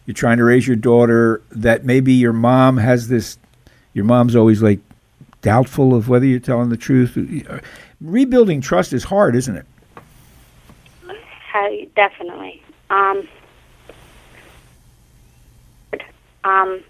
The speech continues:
Speaker 2: with my mom, like I said, my mom raised me by myse-, herself since she was nineteen. So I was ten, eleven years old till my dad came.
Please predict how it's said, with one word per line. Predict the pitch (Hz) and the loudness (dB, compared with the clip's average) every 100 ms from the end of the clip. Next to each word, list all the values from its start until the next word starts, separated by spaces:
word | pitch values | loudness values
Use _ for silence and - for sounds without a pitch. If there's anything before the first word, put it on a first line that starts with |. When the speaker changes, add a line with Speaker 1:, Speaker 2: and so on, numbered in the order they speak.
| _ _ _ _ _ _ _ - _ _ _ _ _ _ - | _ _ _ _ _ _ _ -20 _ _ _ _ _ _ -8
Speaker 2:
with | 226 - | -6 -2
my | 262 | -2
mom, | 285 196 196 | -2 -2 -4
like | 202 196 | -6 -8
I | 208 202 | -6 -4
said, | 202 196 | -4 -4
my | 202 | -2
mom | 202 196 | -4 -2
raised | 190 190 | -4 -6
me | 196 | -6
by | 185 | -6
myse-, | 180 175 - - | -6 -8 -10 -10
herself | - 185 - 180 185 - - _ _ _ - | -6 -6 -2 -2 -2 -8 -20 _ _ _ -8
since | 196 | -6
she | 190 | -2
was | 175 | -2
nineteen. | 175 175 - 196 190 185 _ _ _ _ _ _ - | -2 -4 -6 -8 -8 -10 _ _ _ _ _ _ -4
So | |
I | 190 185 | -2 0
was | 185 185 175 _ _ | -2 -4 -6 _ _
ten, | - 185 | -8 -4
eleven | 185 180 185 | -2 -2 -4
years | 180 | -4
old | 190 196 | -2 -2
till | 185 | -8
my | _ _ _ - 185 | _ _ _ -4 -4
dad | |
came. | - 185 180 | -6 -14 -16